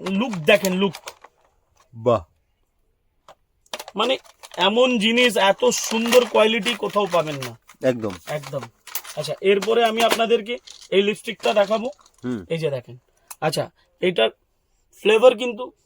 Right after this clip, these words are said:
Speaker 1: ফ্লেভার কিন্তু আপনিও দেখতে পারেন একটু।
Speaker 2: হুম, হুম।
Speaker 1: হ্যাঁ, এটা হচ্ছে স্ট্রবেরি ফ্লেভার।
Speaker 2: হুম।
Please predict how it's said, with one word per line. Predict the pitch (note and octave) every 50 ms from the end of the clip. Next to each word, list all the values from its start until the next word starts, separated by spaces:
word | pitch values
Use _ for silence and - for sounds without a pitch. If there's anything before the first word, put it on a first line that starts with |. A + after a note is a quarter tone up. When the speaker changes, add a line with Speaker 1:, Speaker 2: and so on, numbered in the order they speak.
| _ _ _ _
Speaker 1:
ফ্লেভার | - - G#3 G#3+ G3+ B3 A#3+
কিন্তু | G#3+ A#3+ A3+ A#3+
আপনিও | A3 G3+ G#3 G#3+ A#3
দেখতে | A3 A3+ G#3+ - - A3
পারেন | G#3 G3+ G3+ A3 A3
একটু। | G#3 D3 C#3 C3 B2
Speaker 2:
হুম, | A2 G2
হুম। | F2 E2+ _ _ _ _ -
Speaker 1:
হ্যাঁ, | - D#3+ D3
এটা | - F3+ G3 F3 A3
হচ্ছে | A3 A3 A3+ - - A#3 A3+
স্ট্রবেরি | - - - A#3 G#3+ - F3+ G#3+ C4 A3+
ফ্লেভার। | - A#3 G3+ F3+ D#3 C#3 - -
Speaker 2:
হুম। | - A#2 A2+ G#2 F#2+